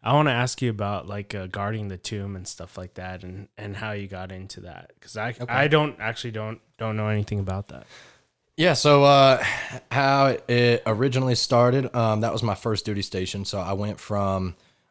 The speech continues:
Speaker 2: um, basic training, went through basic. After basic, I went to airborne school, and then while we were,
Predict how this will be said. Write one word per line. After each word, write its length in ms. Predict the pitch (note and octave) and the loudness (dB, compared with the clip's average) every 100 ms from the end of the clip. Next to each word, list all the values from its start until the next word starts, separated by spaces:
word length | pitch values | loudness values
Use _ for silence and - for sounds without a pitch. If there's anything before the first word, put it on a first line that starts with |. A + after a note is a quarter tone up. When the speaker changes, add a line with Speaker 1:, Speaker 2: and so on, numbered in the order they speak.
| _ | _
Speaker 2:
um, 580 | F#2 F2+ E2+ E2 D#2 - _ _ _ _ _ _ _ | -8 -6 -6 -8 -12 -16 _ _ _ _ _ _ _
basic 300 | G#2+ A2 B2+ | -2 0 0
training, 420 | - A#2 A#2 A#2 | 2 2 2 2
went 140 | A2 G#2+ | 0 -2
through 100 | G#2+ | -2
basic. 540 | G#2+ G#2+ - G#2 G2+ | -2 -2 -2 -2 -2
After 180 | G2+ G#2 | -6 -6
basic, 320 | F#2 G2 - | -6 -6 -6
I 40 | |
went 160 | F#2+ F#2 | -6 -6
to 100 | G#2+ | -6
airborne 340 | F#2+ G2 F#2+ | -6 -4 -6
school, 640 | F#2 - F#2+ F#2 F2+ F2 - | -6 -4 -2 -2 -2 -4 -8
and 220 | G2 F#2 | -6 -4
then 460 | F2+ F2+ F2 E2+ E2 _ _ _ E2+ | -4 -4 -4 -6 -10 _ _ _ -6
while 280 | G2 G#2 | -2 0
we 140 | G#2 G2 | 0 -2
were, 300 | F#2 F2+ | -2 -4